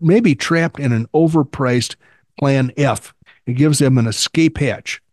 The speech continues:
a way to get away from a plan that has, uh, exceeded the original cost estimates by a lot,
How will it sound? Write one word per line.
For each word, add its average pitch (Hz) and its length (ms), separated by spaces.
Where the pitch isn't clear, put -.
a 113 100
way 139 300
to 120 300
get 139 180
away 143 300
from 117 180
a 113 80
plan 131 460
that 110 180
has, 117 300
uh, 117 340
exceeded 131 800
the 123 260
original 131 680
cost 147 400
estimates 120 540
by 123 220
a 104 120
lot, 120 400